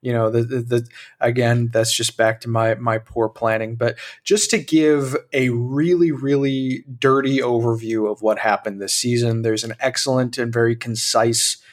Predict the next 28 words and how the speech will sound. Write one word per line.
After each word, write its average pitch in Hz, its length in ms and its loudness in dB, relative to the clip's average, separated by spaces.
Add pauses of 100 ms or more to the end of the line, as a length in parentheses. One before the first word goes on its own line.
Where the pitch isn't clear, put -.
(140)
summary 123 680 2
written 123 360 0
by 113 180 4
the 107 100 -2
fine 110 380 0
editors 107 480 0
at 104 100 -4
Memory 101 400 -4
Alpha. 120 440 0 (560)
So, 113 380 0
uh, 117 320 2 (120)
here 117 160 2
it 120 60 2
is. 113 240 0 (440)
Ensign 165 360 2
Devon 143 320 4
Attendi 165 500 2
enthusiastically 127 880 0
begins 120 420 -2
her 117 120 -2
new 110 180 -4
assignment 151 560 0
aboard 127 420 0
the 117 120 -2
U 113 180 2
S 110 160 -4
S 110 180 -2
Cerritos, 143 680 2